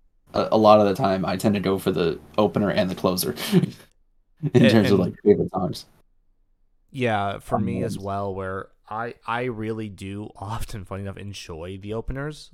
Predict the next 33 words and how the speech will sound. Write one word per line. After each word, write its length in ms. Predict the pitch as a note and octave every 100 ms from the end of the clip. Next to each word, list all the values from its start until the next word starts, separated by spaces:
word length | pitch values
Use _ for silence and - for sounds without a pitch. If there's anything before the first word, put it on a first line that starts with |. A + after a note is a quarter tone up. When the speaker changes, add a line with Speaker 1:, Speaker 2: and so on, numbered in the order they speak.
| -
Speaker 2:
Like, 260 | G#2 F#2+ G2
um, 260 | F#2 F2+
Speaker 1:
Yeah. 160 | G2 G2
Speaker 2:
I 40 |
actually 260 | G2 - G2
think 260 | G2+ F#2+
of 240 | F#2+ F2+ - -
something 300 | - G#2 G2
we 140 | F#2+
talked 220 | F#2 F#2+
about 180 | - F2 A#2+
earlier, 340 | A#2+ G#2+ F#2 - - _ -
uh, 160 | G2 F#2+
Polaris 520 | - D3 A#2 - -
and 120 | G2+
the 60 | F#2
Death 240 | G2+ B2+ G#2+
of 80 |
Me. 260 | F2+ F2+ F2
The 220 | F#2 G2+ -
opener 400 | C3+ D3+ C3 F#2
to 120 | - F2
that 200 | F2 - _ -
album 380 | G2 F#2 F#2 F2 - _ _ _ _ -
is 160 | G#2
one 500 | F#2 F2 F#2 G#2 D#3+
of 160 | F3 G#2
my 160 | D#2+ D2+
favorite 340 | - F2+ D#2+
songs 300 | - F#2 F2+
on 180 | F2 F2+
that 160 | D#2 -
album 420 | B2 B2+ D#2